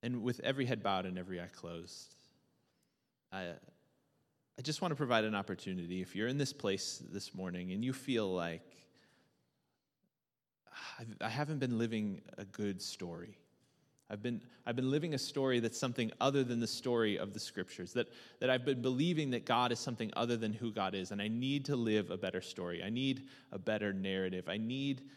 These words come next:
uh, to see God for who God has revealed himself to be in the Scriptures, in the Genesis narrative and in the person of Jesus. I, I need a better story."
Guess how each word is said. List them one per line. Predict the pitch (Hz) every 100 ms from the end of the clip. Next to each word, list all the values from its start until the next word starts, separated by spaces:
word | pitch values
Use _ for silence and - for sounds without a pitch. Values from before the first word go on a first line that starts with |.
| - -
uh, | 98
to | -
see | - - 170
God | 175 127 98 98 104
for | -
who | 110 123
God | 127 104 113
has | 117 110
revealed | 101 107 110 104
himself | 113 - 95
to | -
be | 92 95 -
in | 101
the |
Scriptures, | 95 - - - - 85 - - - - -
in | 110
the | 104
Genesis | 95 123 139 131 139 -
narrative | 127 127 123
and | 95 113
in | 110
the | 104
person | - - 147 - 107
of | 95
Jesus. | 92 92 90 90 -
I, | 104 113 -
I | 113
need | 123 127
a | 117
better | 101 92
story." | - - - 82 82 -